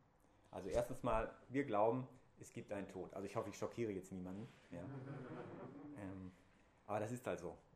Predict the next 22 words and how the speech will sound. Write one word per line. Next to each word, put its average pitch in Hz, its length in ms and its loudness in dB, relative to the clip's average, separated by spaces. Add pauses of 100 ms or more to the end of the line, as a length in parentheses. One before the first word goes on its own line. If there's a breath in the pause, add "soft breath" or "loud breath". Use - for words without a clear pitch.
(140)
Ich 101 80 -10
war 104 100 2
mal 101 160 0
auf 98 100 0
einer, 95 200 -2 (160)
auf - 120 -12
einer 90 160 -6
Hütte, 135 280 0 (540 loud breath)
Skihütte 107 320 -6
und 104 80 -6
so, 110 100 -4
und 104 120 -4
dann 101 80 0
sieht 120 140 -4
man 113 120 -2
die 104 80 -2
Fotografien 120 640 -2
von 113 180 -2
Leuten, 104 300 6
die 98 100 -2
dort 95 180 -2
früher 107 320 -4